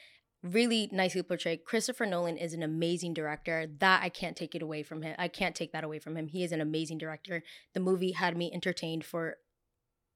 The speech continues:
so eighty-five percent of it. I did doze off a little bit 'cause it's long as hell. Um, but it was still a good movie. But again, at the same time, like,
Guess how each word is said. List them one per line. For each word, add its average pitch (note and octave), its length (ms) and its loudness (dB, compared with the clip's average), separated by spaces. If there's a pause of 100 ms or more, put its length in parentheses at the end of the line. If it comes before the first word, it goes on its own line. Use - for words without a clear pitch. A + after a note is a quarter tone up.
(2250)
so - 340 4
eighty-five A#3 460 2
percent F#3 280 -2
of D#3+ 100 -4
it. F#3+ 180 2 (300)
I F3 80 2
did F#3 320 2 (180)
doze E3+ 240 2
off D3+ 200 0
a D#3 40 -6
little D3+ 180 -4
bit D#3 140 -4
'cause C4 120 -2
it's - 180 -2
long A#3 280 6
as D4+ 80 4 (220)
hell. D4 160 0 (420)
Um, G#3 600 8 (160)
but F#3 560 10 (880)
it A3 60 8
was A3 120 6
still C#4 180 10
a D#4 60 4
good A#3 180 6
movie. F3+ 320 4
But F#3+ 400 6
again, C#4+ 220 4
at D4 140 6
the C#4+ 60 0
same D4+ 200 6
time, D4 220 6
like, C4+ 180 6